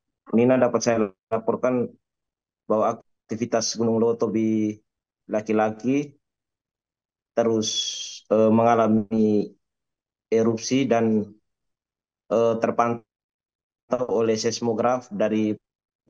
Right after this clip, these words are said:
pos pemantau gunung api, eh, Lewotobi laki-laki di Desa Pululera, Kecamatan Bulangkitang, Kabupaten Flores Timur, pada pukul dua belas,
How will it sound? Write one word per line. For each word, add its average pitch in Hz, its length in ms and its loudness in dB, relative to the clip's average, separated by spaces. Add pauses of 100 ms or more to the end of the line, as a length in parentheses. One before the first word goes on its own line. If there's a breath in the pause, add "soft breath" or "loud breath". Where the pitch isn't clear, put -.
pos 113 240 -4
pemantau 110 560 -2
gunung 110 240 0
api, 107 560 -2 (1040)
eh, 107 80 0
Lewotobi 113 400 0
laki-laki 117 480 0
di 117 220 0 (420)
Desa 113 400 -2
Pululera, 113 480 0
Kecamatan 110 480 -2
Bulangkitang, 110 400 -2
Kabupaten 104 480 -2
Flores 107 320 -4
Timur, 131 400 0 (480)
pada 107 240 0
pukul 117 640 0
dua 110 240 0
belas, - 560 -2